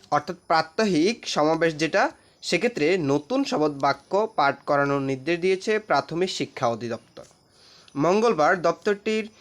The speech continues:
পিলিসি অপারেশন বিভাগের পরিচালক লুৎফুর রহমান স্বাক্ষরিত এক প্রজ্ঞাপনে এই নির্দেশনা দেওয়া হয়। অর্থাৎ এখন থেকে নতুন শপথ বাক্য পাঠ করানো হবে।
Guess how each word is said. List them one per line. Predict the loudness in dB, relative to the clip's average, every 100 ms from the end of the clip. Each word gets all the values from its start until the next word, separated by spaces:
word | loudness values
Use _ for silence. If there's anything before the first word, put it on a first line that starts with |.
| -20 -20 -2
পিলিসি | 0 0 -2 -2 0
অপারেশন | 0 2 0 0 -2 -2
বিভাগের | -2 0 0 0
পরিচালক | -2 -2 -2 0 2 2 0
লুৎফুর | -2 -2 -4 -2
রহমান | 0 2 0 0
স্বাক্ষরিত | -2 -2 -2 -2 0 0 -2
এক | -2 -2 -4 -6
প্রজ্ঞাপনে | -2 0 -2 0 0 0 -2 -2
এই | 0 0 -2 -4
নির্দেশনা | -4 -2 -4 -2 0 0
দেওয়া | 0 -2 -2
হয়। | -4 -14 _ -20 -20 -12 -2
অর্থাৎ | 0 0 -2
এখন | 0 0 0 0
থেকে | -2 2 2
নতুন | 2 0 0 -2
শপথ | -2 -4 -2
বাক্য | 0 -2 -2 -2
পাঠ | 0 0 0
করানো | 0 2 2
হবে। | 2 0